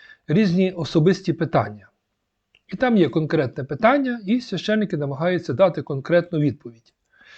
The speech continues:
Зрозуміло, що варіантів відповідей може бути дуже багато. Але, е,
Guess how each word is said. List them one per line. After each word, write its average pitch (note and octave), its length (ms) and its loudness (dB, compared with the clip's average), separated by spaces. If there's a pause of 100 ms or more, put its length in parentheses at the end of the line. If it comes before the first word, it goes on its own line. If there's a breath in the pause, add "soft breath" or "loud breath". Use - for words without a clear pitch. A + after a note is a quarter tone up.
(340 loud breath)
Зрозуміло, F#3+ 440 2
що D#3 200 0
варіантів F3 840 0
відповідей D#3+ 580 2
може D3+ 260 0
бути C#3 320 -2 (520 loud breath)
дуже D#3 320 4
багато. A#2+ 460 0 (800 loud breath)
Але, F3+ 440 10 (340)
е, D3 380 2